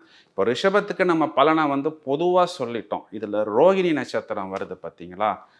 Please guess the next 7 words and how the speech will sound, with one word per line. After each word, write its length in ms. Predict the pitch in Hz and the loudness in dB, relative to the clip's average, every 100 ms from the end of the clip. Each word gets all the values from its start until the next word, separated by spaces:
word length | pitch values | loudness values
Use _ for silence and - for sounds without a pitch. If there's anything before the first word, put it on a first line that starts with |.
| _ | _
இந்த 200 | 110 123 | -2 2
ரோகிணி 300 | 170 202 185 | 4 2 0
நட்சத்திரத்துக்கு 680 | 156 - 120 117 113 98 95 | -2 -4 -4 -6 -6 -10 -8
வந்து 400 | 95 101 113 143 | -6 -4 -4 -6
சந்திரன், 680 | - 123 151 160 165 170 156 - | -2 0 0 2 0 0 -4 -6
செவ்வா, 540 | 120 120 127 135 151 151 | -4 -4 -2 2 2 2
ராகு, 840 | 107 98 107 127 135 135 147 107 | 0 0 2 4 2 -2 -4 -4